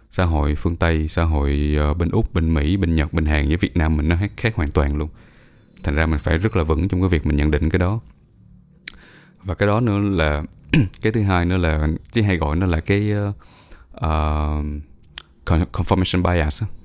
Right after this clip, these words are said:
Trong tiếng Việt là cái gì? Ờ, bias là thiên kiến, confirmation là xác nhận, thiên kiến xác nhận. Cái confirm-, confirmation bias á,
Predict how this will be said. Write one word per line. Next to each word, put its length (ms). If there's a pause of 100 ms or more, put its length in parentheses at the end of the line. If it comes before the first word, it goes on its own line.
(120)
Trong 120
tiếng 160
Việt 200
là 80
cái 100
gì? 140 (840)
Ờ, 260
bias 360
là 80
thiên 220
kiến, 260
confirmation 720
là 500 (340)
xác 240
nhận, 260
thiên 180
kiến 160
xác 200
nhận. 240 (1500)
Cái 120
confirm-, 500
confirmation 540
bias 400
á, 60